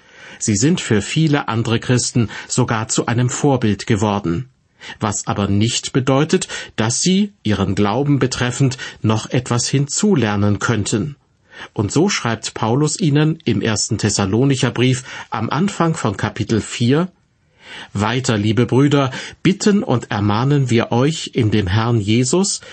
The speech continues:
da ihr von uns empfangen habt, wie ihr leben sollt, um Gott zu gefallen, was ihr ja auch tut, dass ihr darin immer vollkommener werdet.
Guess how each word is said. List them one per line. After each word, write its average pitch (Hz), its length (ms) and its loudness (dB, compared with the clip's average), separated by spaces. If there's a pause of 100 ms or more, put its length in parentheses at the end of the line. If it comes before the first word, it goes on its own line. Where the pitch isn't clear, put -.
(140)
da 104 160 0
ihr 104 300 0
von 104 260 -2
uns 147 300 2
empfangen 113 580 0
habt, - 320 -4
wie 123 140 0
ihr 110 180 0
leben 113 320 2
sollt, 139 560 0
um 101 240 0
Gott 120 240 -2
zu - 280 -4
gefallen, 113 520 -2 (220)
was 101 260 -2
ihr 107 160 2
ja 98 180 0
auch 101 220 -4
tut, - 440 -2 (500)
dass 123 180 -2
ihr 131 160 2
darin 170 560 2 (220)
immer 127 320 4
vollkommener 123 880 0
werdet. 98 560 0